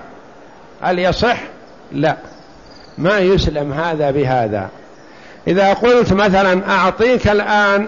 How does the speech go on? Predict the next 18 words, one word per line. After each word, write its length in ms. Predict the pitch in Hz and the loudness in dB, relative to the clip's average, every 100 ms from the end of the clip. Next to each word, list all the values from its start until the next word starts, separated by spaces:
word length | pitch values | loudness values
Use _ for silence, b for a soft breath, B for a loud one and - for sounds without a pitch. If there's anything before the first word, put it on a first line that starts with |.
| 175 | -2
ألف 380 | 208 254 214 - | 0 2 0 -2
كيلو 680 | - 214 233 220 214 233 233 | -4 -2 0 2 4 4 4
من 180 | 233 226 | 2 2
الرطب 460 | 196 196 190 143 - - - - - - - - - - - - - - - 165 | 2 0 0 -2 -4 -12 -18 -20 -20 -20 -20 -20 -20 -20 -20 -20 -20 -20 -8 -2
على 180 | 208 | 0
أن 420 | 214 214 220 214 - | 2 2 0 0 0
تدفع 640 | 240 262 190 208 190 208 | 0 2 2 4 4 2
لي 520 | 208 247 262 214 185 | 2 2 0 0 0
الآن 800 | 185 - 214 214 196 208 226 233 - B B - | 0 0 0 2 2 2 2 0 -6 B B -6
ألف 340 | 214 254 220 - | 0 2 2 -2
كيلو 800 | - 220 220 196 208 220 233 247 | -4 -2 2 2 4 4 2 0
من 200 | 202 233 | 0 2
القمح 540 | 208 180 180 170 123 - - - - - - - - - - | 2 0 0 0 -2 -8 -16 -20 -20 -20 -20 -20 -20 -16 -2
أو 360 | 202 202 208 247 | 2 2 2 0
ألفي 440 | 240 - 220 202 | 0 0 0 0
كيلو 460 | - 233 247 240 233 | -2 -4 -2 0 2
من 160 | 247 | 2
القمح" 540 | 208 175 175 165 123 | 0 -2 -2 -2 -4